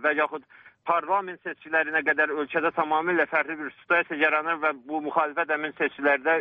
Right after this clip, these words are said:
üstünlük əldə edir. Bunların heç biri, e, e,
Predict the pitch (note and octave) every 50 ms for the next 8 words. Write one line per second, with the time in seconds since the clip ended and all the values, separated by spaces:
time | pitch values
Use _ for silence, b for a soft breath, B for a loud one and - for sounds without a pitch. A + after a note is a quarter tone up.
0 | - - - - - D3+ D3 D3+ D#3 D#3+ D#3+ C#3 G#2+ G2 F2 E2 E2+ E2 - E2+
1 | - - E3+ F#3+ G#3 A3 A3 A#3 B3 A#3 A#3 G#3 - - F#3+ F3 F#3 F#3+ F#3+ F#3
2 | F3 D3 A#2 B B B B B B B - D3+ D#3 D#3 D#3 D#3 D3+ C3 D3 D3
3 | D3 D3 D3 D3 D3 D3 D3 D3 D3 D3 D3 D3 D3 C#3+